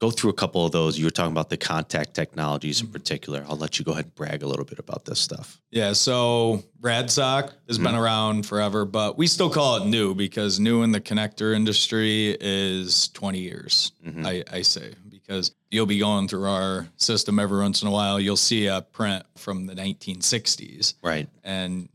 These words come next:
Speaker 2: you know, it's
Speaker 1: Or older.
Speaker 2: Or older, yeah. I have seen fifties, you're right.
Speaker 1: Yeah.
Speaker 2: Uh, so, but Radsoc is essentially a stamped hyperbolic grid, twisted, put into a tube.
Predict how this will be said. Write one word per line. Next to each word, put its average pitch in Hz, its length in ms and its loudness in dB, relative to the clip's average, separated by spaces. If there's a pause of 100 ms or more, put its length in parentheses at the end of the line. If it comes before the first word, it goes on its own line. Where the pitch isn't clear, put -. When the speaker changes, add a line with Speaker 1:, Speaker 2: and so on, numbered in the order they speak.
Speaker 2:
you 95 140 -12
know, 90 240 -10
it's - 540 0
Speaker 1:
Or 98 180 4
older. 87 380 4 (220)
Speaker 2:
Or 151 240 4
older, 120 380 4 (100)
yeah. 107 320 0
I 135 140 2
have 151 240 2
seen 147 240 4
fifties, 101 540 -2
you're 98 120 0
right. 90 380 -2
Speaker 1:
Yeah. 95 140 2
Speaker 2:
Uh, 90 200 -4
so, 92 440 -6 (100)
but 104 300 -2 (120)
Radsoc 123 840 2
is 104 600 2 (120)
essentially 104 960 2
a - 20 -4
stamped 104 640 0 (300)
hyperbolic 110 720 0
grid, 107 480 0 (260)
twisted, 117 640 0 (680)
put 113 120 -2
into 110 240 4
a 104 60 2
tube. 101 440 -2